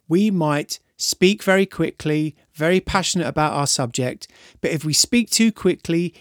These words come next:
if we cram too much information in, our audience won't be able to follow us. Think of it this way.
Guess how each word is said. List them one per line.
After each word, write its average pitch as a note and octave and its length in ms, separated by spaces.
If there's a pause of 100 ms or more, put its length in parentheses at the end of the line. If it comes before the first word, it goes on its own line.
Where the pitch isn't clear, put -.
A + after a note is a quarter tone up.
if - 160
we D3+ 140
cram G3+ 580
too A3+ 260
much A3+ 240
information G3 560
in, F3 240 (460)
our G3 180
audience D#3 600
won't C3+ 200
be B2+ 120
able A#2+ 160
to C#3+ 100
follow A3+ 300
us. G#2+ 380 (920)
Think C4 220
of G#3 80
it - 100
this D3 240
way. G2+ 320